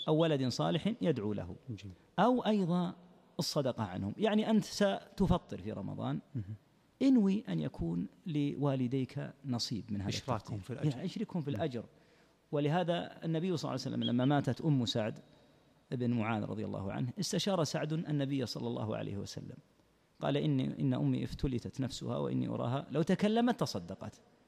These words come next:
Speaker 1: أفينفعها إن تصدقت عنها؟" قال: "نعم."
Speaker 2: هذا تقعيد شرعي.
Speaker 1: لا شك أن
Speaker 2: مم.
Speaker 1: الصدقة عنهم لا إشكال فيها، كالدعاء لهم.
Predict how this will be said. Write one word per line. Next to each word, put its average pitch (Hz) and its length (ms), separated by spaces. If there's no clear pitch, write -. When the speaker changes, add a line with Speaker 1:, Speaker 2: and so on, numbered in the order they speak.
Speaker 1:
أفينفعها 123 640
إن 127 160
تصدقت 117 460
عنها؟" 156 360
قال: 117 240
"نعم." 95 260
Speaker 2:
هذا 123 100
تقعيد 135 540
شرعي. 107 420
Speaker 1:
لا 139 140
شك 185 300
أن 127 60
Speaker 2:
مم. 120 60
Speaker 1:
الصدقة 131 380
عنهم 151 200
لا 190 120
إشكال 143 320
فيها، 120 120
كالدعاء 135 540
لهم. 117 260